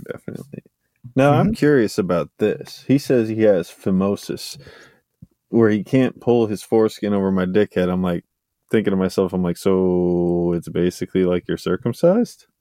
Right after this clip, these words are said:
Speaker 2: Um, no, I, uh, um, so
Speaker 1: Never heard of this
Speaker 2: it's, it's not
Speaker 1: phimosis.
Speaker 2: that he's circumcised. It's that his foreskin doesn't,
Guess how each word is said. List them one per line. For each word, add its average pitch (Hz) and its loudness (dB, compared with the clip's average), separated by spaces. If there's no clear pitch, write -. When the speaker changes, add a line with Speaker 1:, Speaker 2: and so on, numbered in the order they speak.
Speaker 2:
Um, 135 0
no, 170 4
I, 139 4
uh, 131 -8
um, 127 2
so 127 2
Speaker 1:
Never 127 0
heard 117 2
of 78 -12
this - -4
Speaker 2:
it's, - -4
it's 131 -2
not 139 0
Speaker 1:
phimosis. - -20
Speaker 2:
that 135 2
he's 120 0
circumcised. 113 -2
It's 107 -6
that 113 -2
his 123 -2
foreskin 123 0
doesn't, 113 -4